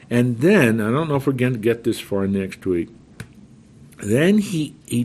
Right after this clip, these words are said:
talks to Gabriel again. You'll see Gabriel show up in verse twenty-one and so on. And he says, "I wanna know what's gonna happen for my people now. We're about ready to go back from the exile."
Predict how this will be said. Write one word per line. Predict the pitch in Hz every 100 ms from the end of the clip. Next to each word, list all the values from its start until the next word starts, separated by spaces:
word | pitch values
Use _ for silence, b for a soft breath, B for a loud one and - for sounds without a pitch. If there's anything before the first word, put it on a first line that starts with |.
| 117
talks | - - 156 202 - -
to | 185
Gabriel | 139 139 143 120 101 95
again. | 87 87 - - -
You'll | - 92
see | - 113
Gabriel | 107 113 110 117
show | - 120 107
up | 110 107
in | 98
verse | 107 -
twenty-one | 117 110 104 98
and | 95
so | - 98
on. | 110 B B B B B B B
And | 123 127
he | 143
says, | 151 170 147 - -
"I | 160
wanna | 196 202 170
know | 156
what's | 151 143 -
gonna | 131
happen | 120 123 123 107
for | -
my | 101 98
people | - 120 - 80
now. | - - - - - - - - - - -
We're | 135 202
about | 214 165 175 175
ready | 147 151 143
to | 139
go | 127
back | 101 120 151 -
from | - 95
the | 92 -
exile." | 104 92 85 - -